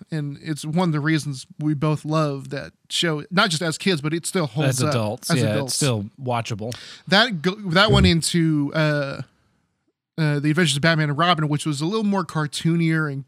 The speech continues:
Speaker 1: you know, more, little, a little bit more kid-friendly and not as dark. Not, you know, terribly mangled, mind you.
Speaker 3: Mm-hmm.
Speaker 1: But D C kept that style for all their future animated movies, and it's,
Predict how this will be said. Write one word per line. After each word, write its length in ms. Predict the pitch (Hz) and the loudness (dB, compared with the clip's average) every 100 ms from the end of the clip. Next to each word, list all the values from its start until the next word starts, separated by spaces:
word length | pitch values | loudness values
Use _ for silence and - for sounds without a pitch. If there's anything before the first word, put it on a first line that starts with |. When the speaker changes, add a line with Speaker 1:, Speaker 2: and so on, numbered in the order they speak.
| _ | _
Speaker 1:
you 80 | 156 | -6
know, 140 | 139 135 | -6 -4
more, 160 | 147 170 | -4 -2
little, 320 | 190 220 180 | -2 -2 -2
a 40 | |
little 240 | 170 220 180 | -2 0 2
bit 100 | 156 | 4
more 160 | 151 | 2
kid-friendly 540 | 143 160 - 156 143 143 | 0 -4 -2 -2 0 -2
and 80 | |
not 120 | 156 151 | -2 -2
as 120 | 127 | -4
dark. 320 | 165 151 - - - - - | -2 -4 -4 -20 -20 -20 -6
Not, 280 | 214 240 - - | 2 2 0 0
you 120 | 170 | 0
know, 200 | 139 131 - | 0 -4 -8
terribly 400 | - 180 175 143 | 0 2 2 0
mangled, 460 | 135 147 170 - 139 | 0 0 0 -2 -6
mind 300 | 143 139 135 | -6 -4 -6
you. 180 | 139 127 _ _ _ _ _ - | -6 -8 _ _ _ _ _ 0
Speaker 3:
Mm-hmm. 380 | 127 104 101 101 | 6 10 10 8
Speaker 1:
But 220 | 135 160 | 4 0
D 180 | 135 233 | 2 2
C 240 | - 226 190 | 2 0 -4
kept 380 | - 196 196 | 0 0 0
that 200 | 170 151 - | -2 -2 -4
style 600 | - 180 202 175 - 139 | -2 2 2 2 -2 -6
for 220 | - 156 | -4 -2
all 220 | 160 160 | 0 0
their 360 | 147 156 143 135 | 0 -2 -4 -8
future 600 | - - 175 175 151 147 - | -12 -4 -2 0 -2 -6 -4
animated 400 | 160 151 143 143 | -2 0 0 0
movies, 500 | 196 185 143 139 - | 2 2 0 -2 -2
and 140 | 160 | 0
it's, 420 | 160 - - - | 0 -2 -8 -12